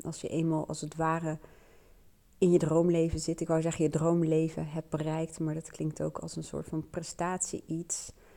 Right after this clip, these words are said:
dan, ehm, zul je altijd als het ware contrast ervaren. Dat wil zeggen dat er dingen zijn waarvan je voelt dat het een conflict is,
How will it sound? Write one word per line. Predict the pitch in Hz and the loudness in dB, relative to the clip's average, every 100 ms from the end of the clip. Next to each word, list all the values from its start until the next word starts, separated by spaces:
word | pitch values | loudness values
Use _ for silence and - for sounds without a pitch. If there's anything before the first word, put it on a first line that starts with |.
| - - - _ _ - | -20 -20 -20 _ _ -8
dan, | 175 185 180 175 170 | 0 2 4 2 0
ehm, | - 170 165 175 170 180 - - | -4 -8 -6 -6 -6 -8 -12 -8
zul | 170 226 | 0 2
je | 214 | 2
altijd | 202 233 220 | 2 0 0
als | 185 | 0
het | 180 160 | 0 2
ware | 160 175 165 165 - | 2 2 0 -4 -6
contrast | 156 151 175 - - | -6 -4 -4 -6 -8
ervaren. | - - - - - - | -12 -14 -18 -20 -20 -14
Dat | - - | -10 -6
wil | 165 | -4
zeggen | 160 151 | -4 -6
dat | 151 151 | -8 -8
er | 156 | -8
dingen | 151 151 143 | -6 -4 -4
zijn | 147 147 147 151 - - | -4 -2 -2 -4 -10 -14
waarvan | 147 - - - | -12 -10 -10 -10
je | 165 | -12
voelt | - 156 151 151 | -6 -2 -2 -4
dat | - | -12
het | 170 - | -14 -12
een | - | -8
conflict | 156 143 - 151 151 - | -6 -6 -4 -4 -4 -4
is, | 139 139 - | -4 -4 -8